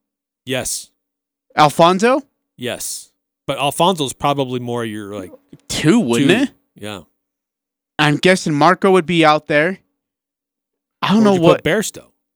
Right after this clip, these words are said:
Speaker 2: Yeah, I think maybe
Speaker 1: Bairstow's
Speaker 2: Bairstow.
Speaker 1: bigger than, than, uh, Marco.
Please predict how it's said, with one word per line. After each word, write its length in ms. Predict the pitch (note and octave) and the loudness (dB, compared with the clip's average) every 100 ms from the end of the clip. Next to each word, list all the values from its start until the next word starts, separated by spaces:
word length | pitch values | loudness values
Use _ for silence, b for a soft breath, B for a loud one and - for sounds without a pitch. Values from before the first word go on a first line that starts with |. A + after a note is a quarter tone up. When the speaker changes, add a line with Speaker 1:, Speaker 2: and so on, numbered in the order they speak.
| _ _ - | _ _ -4
Speaker 2:
Yeah, 220 | D#3+ D3+ | -2 0
I 60 | C#3 | 0
think 180 | F#3 | 0
maybe 220 | E3 F#3+ F3 | 2 2 2
Speaker 1:
Bairstow's 380 | F#3+ D#3 E3+ G3 | 2 4 2 4
Speaker 2:
Bairstow. 160 | G3 | 4
Speaker 1:
bigger 200 | G#3+ B2 | 4 -2
than, 380 | A2 A#2+ A#2 A#2 _ | -4 -12 -14 -20 _
than, 300 | B2+ A2+ A2 | -16 -14 -12
uh, 140 | G#2+ | -12
Marco. 480 | G2+ A2+ A#3 E2+ - | -10 -10 -10 -16 -20